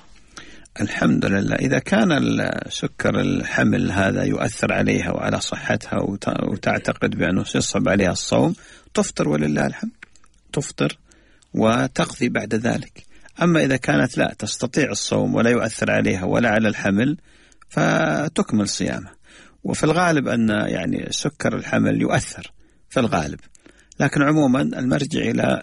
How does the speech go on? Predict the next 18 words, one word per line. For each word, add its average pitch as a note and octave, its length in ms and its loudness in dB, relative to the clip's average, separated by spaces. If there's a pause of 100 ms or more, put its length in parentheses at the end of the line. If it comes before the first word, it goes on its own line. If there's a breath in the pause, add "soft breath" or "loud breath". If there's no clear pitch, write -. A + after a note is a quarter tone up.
زوجتك، - 580 -2
هل C3 240 0
تستطيع - 560 -4
تصوم C#3+ 420 0
أم C3 180 2
لا؟ G2+ 240 2 (580 soft breath)
إذا C#3 120 0
قالت: F3+ 380 2
"نعم، A2+ 240 2
ما، G2+ 360 2
ما A#2+ 300 0
أرى G#2+ 220 0
تعب G2+ 340 0
ولا G2 200 2
أرى G#2 380 0 (100)
مشكلة"، G#2 500 0 (760 loud breath)
آه، - 100 2
تصوم. - 380 0